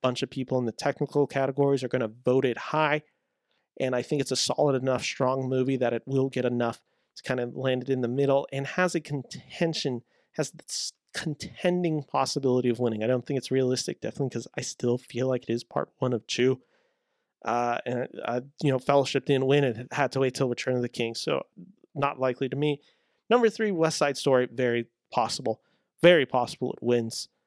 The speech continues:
Uh, great movie. I think it has enough support. There's been enough love for this movie, especially late. It had a late surge where it, the box office was bad for this movie, but enough people seem to have found it and liked it since and are just kind of in,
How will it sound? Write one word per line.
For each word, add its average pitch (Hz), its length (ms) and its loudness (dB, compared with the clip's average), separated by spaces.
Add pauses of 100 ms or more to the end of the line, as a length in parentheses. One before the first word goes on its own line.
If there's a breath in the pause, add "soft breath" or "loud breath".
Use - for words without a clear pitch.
(840)
Uh, 110 400 0 (880)
great 156 220 4
movie. 143 340 4
I 127 140 -4
think 131 200 0
it 131 60 0
has 131 200 -2
enough 131 200 0
support. - 380 0
There's 120 180 2
been 131 140 -2
enough 123 280 2
love 127 380 2
for 147 100 4
this 127 200 0
movie, 127 280 2
especially 135 600 0
late. 120 380 0
It 123 100 -4
had 127 160 0
a 113 40 2
late 120 400 -2
surge 156 440 2
where 120 260 2
it, - 220 -4
the - 80 0
box - 360 -2
office 131 320 -4
was 120 120 -6
bad 127 340 0
for 139 80 0
this 135 220 -4
movie, 135 240 4
but 123 160 -6
enough 123 260 -2
people 127 240 -6
seem 123 300 -4
to 123 100 -2
have 113 140 -2
found 127 320 0
it 123 160 -2 (300)
and 123 160 -4
liked 123 300 -4
it - 140 -10
since - 400 -2
and 127 160 -2
are 113 100 2
just - 220 -4
kind 131 120 -2
of 113 120 -6
in, 120 180 -2